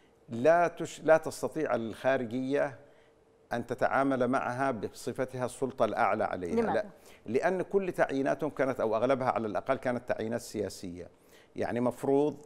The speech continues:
Speaker 1: أن التعيينات في وزارة الخارجية بحسب الدستور أن رئيس الدولة له عشرة في المائة فقط من عدد
Speaker 2: من
Speaker 1: السفراء.
Speaker 2: الوزراء. نعم.
Speaker 1: اليوم الوزارة الخارج-، السفاراتنا في الخارج ليس فيها عشرة في المائة من ال-،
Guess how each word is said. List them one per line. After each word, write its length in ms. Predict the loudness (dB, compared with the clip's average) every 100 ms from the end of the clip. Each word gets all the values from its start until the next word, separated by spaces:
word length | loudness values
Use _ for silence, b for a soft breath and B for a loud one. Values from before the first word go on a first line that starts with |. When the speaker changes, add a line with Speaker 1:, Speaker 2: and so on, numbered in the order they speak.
| -6
Speaker 1:
أن 200 | -4 -4
التعيينات 680 | -4 0 0 0 0 0 -2
في 120 | -2
وزارة 280 | 0 0 -2
الخارجية 420 | -2 -2 0 -2
بحسب 380 | -4 -4 -2 -4
الدستور 580 | -8 -12 -6 -4 -4 B B B
أن 120 | -2 0
رئيس 280 | 0 -2
الدولة 340 | -4 -2 0 0
له 200 | -2 -2
عشرة 300 | -4 -4 -4
في 120 | -6
المائة 260 | -8 -6 -6
فقط 400 | -8 -4 -4 -4
من 120 | -6
عدد 180 | -4 -4
Speaker 2:
من 80 |
Speaker 1:
السفراء. 240 | -4 -8 -6
Speaker 2:
الوزراء. 300 | -4 -6 -8 -12
نعم. 80 | -6 0
Speaker 1:
اليوم 520 | 2 4 4 4 2
الوزارة 500 | -2 2 4 4 4
الخارج-، 420 | 0 2 2 2
السفاراتنا 800 | -6 -6 -8 0 2 2 0 -2
في 60 | -4
الخارج 460 | -6 -2 0 0 -2 B B
ليس 260 | 2 2 2
فيها 240 | 0 2
عشرة 320 | 2 0 -2 -2
في 100 | -2
المائة 320 | -4 -4 -4
من 160 | -4
ال-، 300 | -4 -6 -6